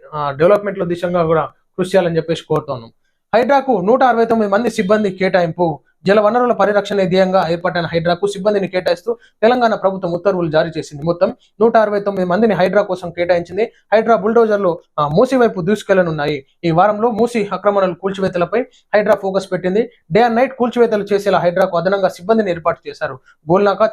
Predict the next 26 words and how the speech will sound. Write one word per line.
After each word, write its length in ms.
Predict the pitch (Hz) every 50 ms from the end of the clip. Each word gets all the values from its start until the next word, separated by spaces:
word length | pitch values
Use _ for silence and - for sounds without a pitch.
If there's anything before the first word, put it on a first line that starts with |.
| -
చాదర్ఘట్, 380 | 190 185 196 190 190 214 226 220 _ _ _ _ -
ఆ, 20 | 135
మూసారాంబాగ్ 600 | 143 160 208 202 233 226 220 208 196 220 226 185
మూసీ 260 | 175 196 233 233 247
ఆక్రమణలు 480 | 220 202 208 - 226 220 220 208 190 175
కూల్చివేతలకు 600 | 185 - 202 202 - 202 190 180 180 175 170 175
రంగం 220 | 165 170 180 190
సిద్ధమైంది. 520 | 185 185 170 165 180 180 175 175 208 247 - _ _ _ -
ఈ 60 | 180
క్రమంలో 420 | 175 185 180 190 214 214 208 202 175
పదమూడు 340 | - 180 185 196 220 214 208
వందల 200 | 196 196 185 185
యాభై 200 | 180 175 175 170
మందికి 440 | 170 175 214 247 233 226 160 - - _ _ _ -
హైడ్రా 280 | 185 208 208 233 214 175
నోటీసులు 460 | 165 170 202 208 220 202 - 196 175
జారీ 320 | 156 - - - - - -
చేసింది. 300 | - - - 160 151 139
శనివా-, 360 | - - 160 175 180 180 - -
శని 220 | - 180 185 196 185
ఆదివారంలో 560 | 175 175 180 180 175 175 170 165 175 196 190
భారీగా 420 | 160 165 170 175 180 165 156 135 - _ _ _ _ -
మూసీ 280 | 208 240 240 254 233 -
ఆక్రమణలను 500 | 170 208 214 226 220 214 202 190 180 165
కూల్చివే-, 520 | 165 - 202 202 - 208 185 - 170 - - -
వేయనున్నట్టు 640 | 156 170 180 185 175 175 - - - - 170 151 -